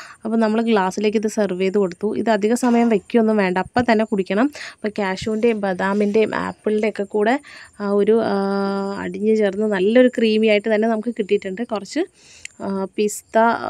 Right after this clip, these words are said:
ക്രഷ് ചെയ്ത് ചേർത്ത് കൊടുക്കുന്നുണ്ട്. ഇനി ഇത് കുടിക്കാൻ കൊടുക്കാം. ഇപ്പം നല്ല, ആ, വിശപ്പൊക്കെ ഉള്ള സമയത്താണെങ്കിൽ ഇത് കഴിക്കുകയാണെങ്കിൽ നമുക്ക് പിന്നെ ചോറൊന്നും കഴിക്കേണ്ട ആവശ്യമില്ല. ഇപ്പം നമ്മൾ ചോറ് കഴിക്കാൻ പറ്റാത്ത സാഹചര്യത്തിലൊക്കെ ആണെങ്കിൽ നമുക്കിത്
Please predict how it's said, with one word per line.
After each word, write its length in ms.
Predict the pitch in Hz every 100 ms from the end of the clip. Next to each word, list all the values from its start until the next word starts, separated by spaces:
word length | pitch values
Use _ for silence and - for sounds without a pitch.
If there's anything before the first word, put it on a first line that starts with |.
| 196
ക്രഷ് 280 | 202 185 -
ചെയ്ത് 300 | 220 202 202
ചേർത്ത് 360 | 208 196 180 202
കൊടുക്കുന്നുണ്ട്. 640 | 185 180 196 185 185 294 - - - -
ഇനി 120 | 208
ഇത് 380 | 262 254 214 339 - _ _ _ _ _ _ _ - -
കുടിക്കാൻ 360 | 233 202 214 208
കൊടുക്കാം. 400 | 196 180 226 320 _ - - _
ഇപ്പം 160 | -
നല്ല, 440 | 214 190 202 214 240
ആ, 420 | 214 214 208 202
വിശപ്പൊക്കെ 560 | 196 185 - - 208 233
ഉള്ള 140 | 208
സമയത്താണെങ്കിൽ 880 | 202 202 190 196 208 196 196 202 240 -
ഇത് 220 | 214 202 214
കഴിക്കുകയാണെങ്കിൽ 600 | 202 180 214 202 196 214
നമുക്ക് 300 | 202 196 226
പിന്നെ 200 | 220 214
ചോറൊന്നും 500 | 208 202 196 214 220
കഴിക്കേണ്ട 300 | 202 185 214
ആവശ്യമില്ല. 440 | 196 196 - 190
ഇപ്പം 460 | 185 - - - 233
നമ്മൾ 200 | 220 214
ചോറ് 280 | 240 214 208
കഴിക്കാൻ 340 | 214 208 214
പറ്റാത്ത 280 | 214 202 208
സാഹചര്യത്തിലൊക്കെ 720 | 202 196 196 202 202 208 196
ആണെങ്കിൽ 520 | 208 185 185 196 214
നമുക്കിത് 360 | 240 226 - 214